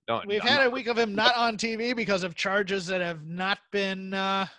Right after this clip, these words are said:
Speaker 2: Yeah, so we're still not talking about this, huh?
Speaker 1: Yeah, I guess not. Or, or, well,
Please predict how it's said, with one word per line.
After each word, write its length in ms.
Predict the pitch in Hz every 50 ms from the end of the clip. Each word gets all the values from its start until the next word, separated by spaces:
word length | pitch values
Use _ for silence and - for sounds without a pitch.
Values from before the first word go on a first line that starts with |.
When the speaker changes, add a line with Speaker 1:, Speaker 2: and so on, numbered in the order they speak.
| _ _ _ _ _ _ _ _ _ _ _ _ _ _ _ _ _ _ _ - - _ _ _ _ _ _ _ _ _ _ -
Speaker 2:
Yeah, 180 | 226 294 294
so 160 | 220 - 214 202
we're 120 | 208 226
still 180 | - - 277 285
not 180 | 285 254 240 -
talking 240 | - 208 - -
about 220 | 185 160 160 151 -
this, 140 | 139 123 -
huh? 140 | 170 185 175 - _ _ _ _ _ _ _ _ _ _ _ _ _ _ _ _ _ -
Speaker 1:
Yeah, 140 | 196 214
I 60 | 180 156
guess 240 | 202 254 247 -
not. 260 | 143 143 165 170 - - -
Or, 200 | 131 151 - -
or, 260 | 180 190 196 190 185 185
well, 480 | 185 196 247 269 269 262 220 - -